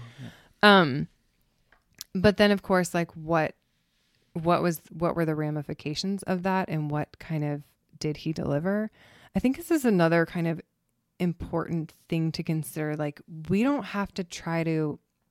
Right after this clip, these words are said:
Speaker 2: look to the government for salvation or for help. Like, I absolutely agree that Christians should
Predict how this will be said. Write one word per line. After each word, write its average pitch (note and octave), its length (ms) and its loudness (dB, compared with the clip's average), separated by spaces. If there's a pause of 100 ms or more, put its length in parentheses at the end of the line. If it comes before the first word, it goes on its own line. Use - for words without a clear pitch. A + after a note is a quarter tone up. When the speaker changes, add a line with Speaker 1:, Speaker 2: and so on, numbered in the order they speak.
(1080)
Speaker 2:
look E3+ 260 0
to - 120 -10
the F3 100 0
government D#3 520 -2
for D#3+ 160 -8
salvation D3 640 -6
or C#3 100 -4
for - 160 -8
help. - 340 -12 (760)
Like, D#3 160 -8
I E3 180 0
absolutely F3+ 680 0
agree D#3 340 -2
that D3 200 -8
Christians C#3+ 720 -8
should D3+ 280 -6